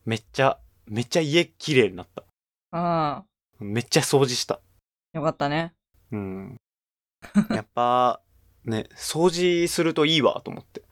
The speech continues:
Speaker 2: うん。
Speaker 1: 季節の変わり目だしね。
Speaker 2: そうだね。
Speaker 1: だから、休みな。
Speaker 2: <laughs> 休みな。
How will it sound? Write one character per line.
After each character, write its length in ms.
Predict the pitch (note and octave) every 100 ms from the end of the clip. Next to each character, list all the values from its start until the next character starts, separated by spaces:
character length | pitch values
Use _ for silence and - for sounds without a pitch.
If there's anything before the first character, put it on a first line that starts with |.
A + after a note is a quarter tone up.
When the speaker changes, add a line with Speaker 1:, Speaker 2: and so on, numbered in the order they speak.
| _ -
Speaker 2:
う 100 | G#3
ん。 480 | D#3 D3+ C#3 C3 F#3+ _ _ _ _ _
Speaker 1:
季 80 | -
節 220 | - A#2+
の 100 | G2
変 140 | F#2+ A2
わ 60 |
り 80 | A2
目 80 | A#2
だ 100 | A#2
し 120 | -
ね。 200 | D#2 - _ _ _ _ _ _ -
Speaker 2:
そ 120 | D3+
う 20 |
だ 140 | C#3 B2
ね。 460 | C3+ E3+ F3+ F3 _ _ _ _ -
Speaker 1:
だ 120 | G#2+
か 140 | - F#2
ら、 240 | - - _ _ _ _ _ _ _ _ _ _ _ _ -
休 260 | F#2+ - A#2+
み 60 |
な。 260 | B2+ F3 - _
Speaker 2:
<laughs> 200 | _ G#3+ C4+ A3 B3+
休 260 | B3 - A3
み 220 | G#3
な。 120 | F#3+